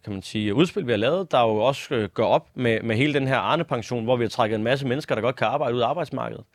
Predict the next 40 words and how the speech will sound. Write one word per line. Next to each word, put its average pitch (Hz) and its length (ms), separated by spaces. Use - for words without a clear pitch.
Øh, 117 340
og, 107 340
øhm, 104 340
og 110 240
jeg 113 100
tror, 151 180
det 120 180
er 113 120
den 107 140
rigtige 139 280
vej 127 200
for 120 200
at 107 60
sikre, 143 300
øh, 113 280
at 107 220
vi 110 80
får, 120 360
øh, 101 100
en 95 120
velstandsudvikling 131 720
i 104 40
Danmark, 127 400
og 120 220
vi 127 80
også 131 180
får 147 140
nogle 117 160
hænder, 139 260
der 120 80
kan 123 120
arbejde 113 320
i 98 40
den 101 80
offentlige 107 260
sektor, 107 320
nogle 98 160
varme 101 140
hænder 101 160
der. 98 80